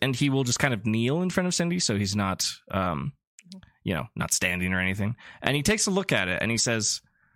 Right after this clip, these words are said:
"Well, this is curious. This is, sure, it's a map, but it seems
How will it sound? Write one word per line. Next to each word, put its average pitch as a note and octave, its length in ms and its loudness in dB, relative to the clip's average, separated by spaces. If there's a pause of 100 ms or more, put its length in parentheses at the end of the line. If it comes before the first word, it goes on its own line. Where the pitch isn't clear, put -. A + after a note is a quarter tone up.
(320)
"Well, C3 140 2
this D#3+ 240 2
is E4 140 2
curious. D4+ 480 2
This F3 200 2
is, F#3+ 460 0 (640)
sure, A#3+ 380 2
it's E3 240 0
a A2 60 0
map, D3 440 0
but F#2 320 0
it A2+ 140 0
seems E3 560 0